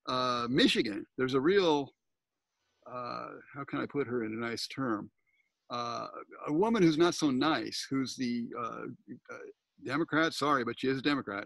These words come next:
governor of Michigan. Trump doesn't like her, and she's really a nasty woman as, as far as I, I can see. She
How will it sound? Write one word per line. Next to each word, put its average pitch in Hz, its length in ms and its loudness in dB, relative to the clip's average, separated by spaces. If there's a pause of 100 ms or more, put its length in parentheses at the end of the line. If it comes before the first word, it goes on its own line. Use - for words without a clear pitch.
governor 131 420 0
of 110 200 -6
Michigan. 123 520 -4 (360)
Trump 180 200 2
doesn't 131 260 4
like 107 240 -4
her, 104 200 -4
and 110 120 -6
she's 143 240 -2
really 151 440 4
a 110 40 -8
nasty 117 440 -4
woman 107 400 -4
as, 104 120 -12 (140)
as 101 80 -14
far 113 200 -8
as 98 80 -8
I, 110 120 -8 (140)
I 123 60 -6
can 113 140 -10
see. 92 220 -12 (1000)
She 240 420 0